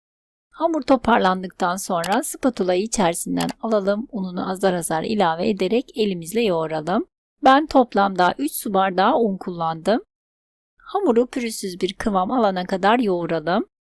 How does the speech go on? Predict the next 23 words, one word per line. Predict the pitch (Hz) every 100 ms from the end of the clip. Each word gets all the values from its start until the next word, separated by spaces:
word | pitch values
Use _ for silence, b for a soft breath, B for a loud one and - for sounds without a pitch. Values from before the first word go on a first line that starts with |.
| _ _ _ _ -
Videoda | 247 190 185
gördüğünüz | 180 185 180 175 180 175 -
gibi | 185 240
ele | - 240 226
yapışmayan | 214 240 - 202 185 208
ama | 339 226 226
yumuşak | 220 220 214 196
kıvamlı | 196 190 185 269
bir | 247
hamur | 196 190 175
oldu. | 165 160 160 185 233 - _ _ _ _ _ _ -
Üzerini | 302 294 233 240
kapatalım | 277 233 226 240 196 214 302
ve | 254
ılık | 208 196 -
bir | 196
ortamda | - 208 202 196 180 175
kırk | 190 233 -
beş | 262 269
dakika | 196 - 180 175
kadar | - 262 208 254
mayalanmaya | 320 208 180 165 165 165 165
bırakalım. | - 165 - 170 196